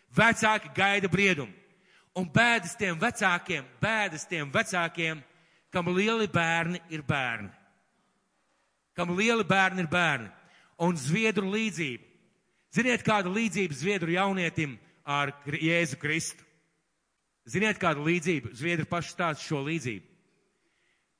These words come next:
Vec-, ē, bērni līdz trīsdesmit gadiem paliek pie vecākiem mājās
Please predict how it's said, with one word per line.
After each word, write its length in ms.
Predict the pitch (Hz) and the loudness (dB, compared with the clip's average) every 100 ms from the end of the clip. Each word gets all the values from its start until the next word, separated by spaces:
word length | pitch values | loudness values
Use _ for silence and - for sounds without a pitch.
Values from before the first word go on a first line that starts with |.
| _ _ _ _ - | _ _ _ _ 2
Vec-, 240 | 180 - | 2 2
ē, 200 | 196 170 160 | 2 2 4
bērni 380 | 220 247 226 202 | 4 6 4 0
līdz 160 | 185 214 | -2 -2
trīsdesmit 400 | 233 185 185 208 | -2 -2 -2 0
gadiem 260 | 208 185 175 | 0 0 0
paliek 240 | 180 165 | -2 0
pie 100 | 160 | 0
vecākiem 500 | 180 196 170 165 160 | 0 0 0 0 -2
mājās 500 | 160 175 160 113 - | 0 0 0 -2 -8